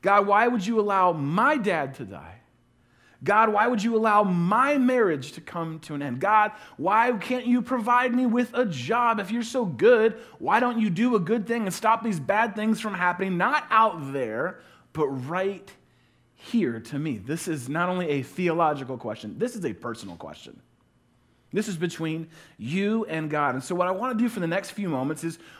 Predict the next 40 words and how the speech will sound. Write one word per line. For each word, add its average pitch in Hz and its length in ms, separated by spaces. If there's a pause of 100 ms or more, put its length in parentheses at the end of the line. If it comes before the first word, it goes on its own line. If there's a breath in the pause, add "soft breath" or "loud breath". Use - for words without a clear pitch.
walk 196 400
through 247 400
a 165 100
biblical 220 640
framework 156 720
that 131 100
might 214 280
give 226 180
some 160 260
context 226 840 (420 loud breath)
to 160 120
where 190 180
pain 247 480
and 208 120
loss 202 320
and 170 120
suffering 170 440
come 247 360
from, 160 420 (440 loud breath)
where 196 340
they're 220 180
at, 165 240
where 202 220
God 208 240
is 202 120
at 185 120
in 185 80
the 151 40
midst 170 280
of 127 80
it, 147 120
and 165 160
where 214 160
we're 240 300
at 151 160
in 113 80
the 113 60
midst 101 240
of 90 100
it. 92 100